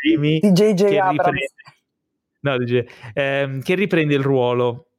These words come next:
Speaker 1: Quindi, eh, in, nell'universo però del, dello Spider-Man di Tom Holland. Quindi diciamo che, eh, potrebbe essere una cosa del genere, cioè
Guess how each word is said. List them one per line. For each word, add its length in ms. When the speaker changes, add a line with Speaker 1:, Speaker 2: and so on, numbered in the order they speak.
Speaker 1:
Quindi, 800
eh, 400
in, 140
nell'universo 840
però 240
del, 440
dello 240
Spider-Man 480
di 80
Tom 180
Holland. 460
Quindi 560
diciamo 440
che, 440
eh, 920
potrebbe 460
essere 380
una 160
cosa 220
del 200
genere, 600
cioè 400